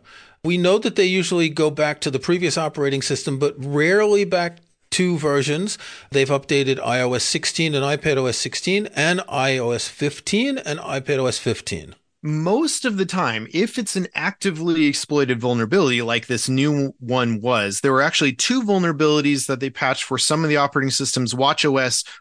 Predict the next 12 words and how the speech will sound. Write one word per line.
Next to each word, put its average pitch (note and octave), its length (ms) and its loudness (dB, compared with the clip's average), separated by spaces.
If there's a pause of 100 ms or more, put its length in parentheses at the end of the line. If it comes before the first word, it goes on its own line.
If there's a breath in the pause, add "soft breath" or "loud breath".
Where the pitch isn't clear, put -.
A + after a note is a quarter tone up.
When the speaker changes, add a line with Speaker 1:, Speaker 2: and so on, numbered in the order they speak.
(120)
Speaker 2:
only C#3+ 220 0
got B2+ 360 0
the A2 340 -4
kernel C3+ 400 0
patch. - 460 -8 (360 loud breath)
But D3 120 0
what's E3+ 260 0
really A#3 280 2
interesting F3 500 0
here A#2 540 -2
is C3+ 340 0
that B2 420 0